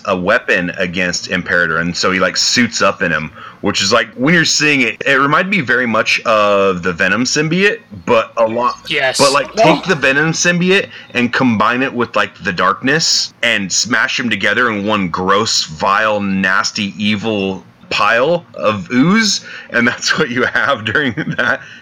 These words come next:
Speaker 1: He's using this thing right off Imperator, and, you know, he starts whooping on him, and it's, like, talking all kinds of creepy bullshit.
Speaker 3: My favorite line is, "I'm punching you in the face with magic, get used to it," and there should be a bitch at the end of that.
Speaker 1: Yeah,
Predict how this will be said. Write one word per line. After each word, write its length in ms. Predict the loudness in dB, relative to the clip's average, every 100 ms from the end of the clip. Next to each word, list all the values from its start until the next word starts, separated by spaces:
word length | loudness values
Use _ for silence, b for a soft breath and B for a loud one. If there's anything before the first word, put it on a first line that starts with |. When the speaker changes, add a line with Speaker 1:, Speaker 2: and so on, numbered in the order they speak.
| -12
Speaker 1:
He's 240 | -2 0 2
using 300 | 0 2 0
this 140 | 0
thing 280 | 0 0 2
right 80 | 2
off 200 | 2 2
Imperator, 600 | -4 -2 0 2 0 -2 B B B -6
and, 300 | -2 0 0
you 80 | 0
know, 140 | 0
he 80 | 0
starts 420 | 0 -2 -2 -10
whooping 380 | -4 -4 0 0
on 180 | 0 0
him, 260 | -2 -4 -8 -2
and 220 | 0 0
it's, 200 | -2 2
like, 200 | 0 0 -10 _ _
talking 400 | -4 -2 0 0
all 160 | 2 2
kinds 380 | 0 -2 -2 -4
of 80 | -4
creepy 360 | -2 0 0
bullshit. 640 | -2 -2 0 0 0 0 -4 -14 _ -2
Speaker 3:
My 200 | 0 2
favorite 340 | 2 2 2
line 220 | 2 2
is, 120 | 0 0
"I'm 140 | -2
punching 420 | -2 -2 0 0
you 100 | 2
in 80 | 2
the 80 | 0
face 340 | 2 0 2
with 140 | -2 -2
magic, 480 | -2 0 0 -2 -2
get 160 | -4
used 260 | -2 -6 0
to 100 | -2
it," 80 | 0
and 100 | 0
there 80 | 0
should 180 | -2 -2
be 120 | -4
a 40 |
bitch 380 | -2 0 0 -2
at 120 | -8
the 80 | -6
end 120 | -6 -4
of 80 |
that. 60 | 0
Speaker 1:
Yeah, 180 | 0